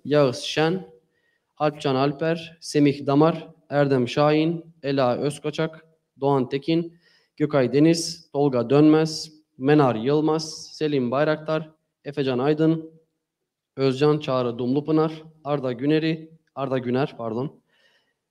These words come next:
Nelhit Adem, Şevval Elif Bulut, Ece Gök, Deniz Eren Yazar, Şevval Akan, Azra Atakan, Fırat Şahin, Melisa Özsoy, Behran Demiralp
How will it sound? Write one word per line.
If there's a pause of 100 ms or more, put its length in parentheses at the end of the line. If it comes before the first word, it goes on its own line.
(140)
Nelhit
Adem, (340)
Şevval
Elif
Bulut, (240)
Ece
Gök, (100)
Deniz
Eren
Yazar, (160)
Şevval
Akan, (120)
Azra
Atakan, (220)
Fırat
Şahin,
Melisa
Özsoy, (720)
Behran
Demiralp